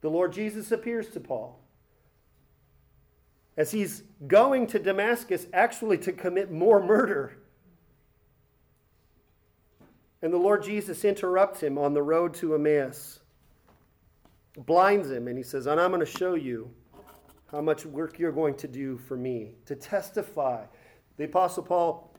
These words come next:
puts it later in life this way, that he would consider his life worth nothing if he would only finish the race to testify to the gospel of the grace of God.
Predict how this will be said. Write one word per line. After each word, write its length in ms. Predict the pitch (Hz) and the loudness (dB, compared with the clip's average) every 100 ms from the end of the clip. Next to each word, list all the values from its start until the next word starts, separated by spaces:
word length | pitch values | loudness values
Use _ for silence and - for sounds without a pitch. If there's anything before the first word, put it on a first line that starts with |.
| - | -2
puts 260 | 196 190 | 0 0
it 100 | 196 | -2
later 380 | 170 175 185 190 | 0 2 4 2
in 100 | 170 | 2
life 260 | 165 165 160 | 2 0 -2
this 220 | 165 - | -6 -2
way, 300 | 160 135 - - - - | 0 0 -2 -14 -12 -2
that 140 | 156 | -2
he 120 | 170 | 0
would 220 | 170 165 | -2 -2
consider 480 | 175 - - 185 185 | -4 -4 0 0 0
his 260 | 175 165 165 | -2 -4 0
life 300 | 160 156 156 - | 2 2 -2 -12
worth 340 | 151 170 165 - | -6 -4 -6 -6
nothing 440 | 165 190 185 151 | 0 0 0 -4
if 140 | 139 - | -4 -6
he 160 | 156 | -2
would 160 | 160 156 | 0 0
only 380 | 175 180 208 214 | 2 2 2 2
finish 380 | 208 202 196 - | 0 -2 -2 -4
the 100 | 185 | -4
race 560 | 160 147 143 143 - - _ _ _ _ _ _ _ _ _ - - _ | 0 0 -2 -8 -18 -20 _ _ _ _ _ _ _ _ _ -20 -20 _
to 120 | - | -6
testify 800 | 165 - 208 208 214 208 180 170 | -2 4 4 4 -2 2 2 2
to 200 | 170 - | 0 -4
the 100 | 143 | -6
gospel 760 | 123 156 156 160 - 156 151 151 | -2 0 0 -4 -6 -2 0 -2
of 160 | 139 123 | -6 -8
the 60 | |
grace 440 | 120 123 139 139 139 | -10 -6 -4 -6 -8
of 140 | 107 | -10
God. 300 | 123 101 - | -8 -10 -12